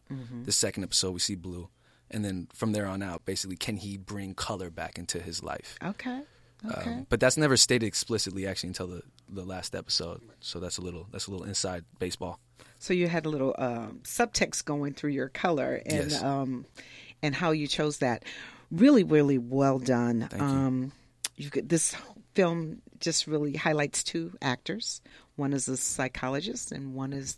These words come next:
Speaker 1: the, the, uh, client. And what struck me, besides the good writing and the good acting, really good acting and really good writing, was this idea that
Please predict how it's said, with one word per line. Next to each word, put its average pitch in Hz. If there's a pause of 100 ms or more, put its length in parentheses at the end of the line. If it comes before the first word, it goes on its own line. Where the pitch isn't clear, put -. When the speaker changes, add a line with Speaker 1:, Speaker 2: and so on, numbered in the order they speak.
Speaker 1:
the, 131 (160)
the, 127
uh, - (220)
client. 151 (580)
And 160
what 170
struck -
me, 147 (160)
besides 151
the -
good 131
writing 127 (1700)
and 139
the 131
good 131
acting, 120 (560)
really 139
good 127
acting 135
and 131
really 131
good -
writing, 117 (520)
was 156
this 160
idea 160
that 131